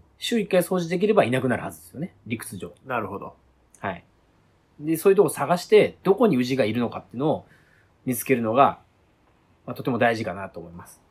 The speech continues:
Speaker 2: じゃあ、見回りの時にあれですね、どこにうんことか餌がこびりついてるかっていうのは、角っこをよく見た方がいいですね。
Speaker 1: そうですね。
Speaker 2: うん。
Speaker 1: お-、落ちきれてないところ。で、よくいるのは、子牛のハッチのすのこの下ですね。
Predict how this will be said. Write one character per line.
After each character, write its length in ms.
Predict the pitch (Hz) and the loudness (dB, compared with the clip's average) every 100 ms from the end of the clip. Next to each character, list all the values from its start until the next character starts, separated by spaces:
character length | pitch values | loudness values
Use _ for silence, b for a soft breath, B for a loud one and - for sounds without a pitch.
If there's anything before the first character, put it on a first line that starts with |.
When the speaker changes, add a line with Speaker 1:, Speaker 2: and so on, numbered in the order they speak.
| _ _ - | _ _ -18
Speaker 2:
じ 60 | |
ゃ 40 | 87 | -12
あ、 40 | |
見 140 | 104 | -8
回 200 | 110 127 | 0 0
り 80 | 135 | 0
の 40 | 135 | -4
時 220 | 143 117 | -6 -6
に 120 | 101 | -6
あ 40 | 95 | -6
れ 60 | |
で 40 | 98 | -6
す 100 | - | -10
ね、 220 | 98 95 - | -12 -12 -8
ど 120 | 113 | -6
こ 320 | 110 131 135 135 | -2 2 4 2
に 360 | 135 139 - - | 0 -2 -4 -8
う 80 | 135 | -10
ん 60 | 127 | -4
こ 120 | 117 | -4
と 100 | 110 | -2
か 280 | 107 98 - | 2 2 0
餌 200 | - 127 | -4 -2
が 100 | 107 | -2
こ 120 | - | -6
び 120 | 110 110 | -4 -4
り 60 | |
つ 100 | - | -4
い 60 | 113 | -8
て 60 | |
る 80 | 98 | -6
か 120 | 92 | -6
っ 60 | 92 | -8
て 60 | 90 | -10
い 40 | |
う 20 | |
の 80 | 78 | -10
は、 140 | 82 - | -12 -6
角 220 | 98 113 | -4 -4
っ 40 | |
こ 120 | - 117 | -2 0
を 40 | |
よ 120 | 117 | 0
く 120 | 113 | -2
見 120 | 98 110 | -10 -4
た 120 | 104 | -4
方 80 | 82 | -6
が 80 | |
い 20 | - | -12
い 20 | |
で 60 | |
す 60 | - | -8
ね。 100 | 139 | 0
Speaker 1:
そ 100 | 160 | 2
う 40 | |
で 60 | 131 | 2
す 60 | 104 | 2
ね。 120 | 151 | 2
Speaker 2:
う 60 | 110 | 0
ん。 260 | 95 90 | -4 -4
Speaker 1:
お-、 40 | - | -6
落 40 | |
ち 100 | - | -2
き 80 | 151 | 2
れ 60 | 120 | 2
て 60 | 113 | 2
な 80 | 107 | -2
い 60 | |
と 80 | 87 | -4
こ 100 | 92 | -8
ろ。 140 | 90 _ _ _ _ 131 | -12 _ _ _ _ -2
で、 120 | 147 | 4
よ 160 | 175 | 4
く 180 | 185 170 | 4 4
い 80 | 156 | 6
る 80 | 160 | 6
の 100 | 156 | 6
は、 240 | 180 110 | 6 4
子 160 | - 143 | 2 0
牛 140 | 139 | 0
の 60 | 135 | -2
ハ 160 | - 185 | 2 2
ッ 80 | |
チ 140 | - 127 | 2 -4
の 100 | 101 | -4
す 160 | - | -2
の 120 | 131 127 | -2 0
こ 120 | 131 | 0
の 60 | |
下 160 | 117 117 | 2 -2
で 60 | - | -2
す 100 | 98 | -12
ね。 180 | 107 | -14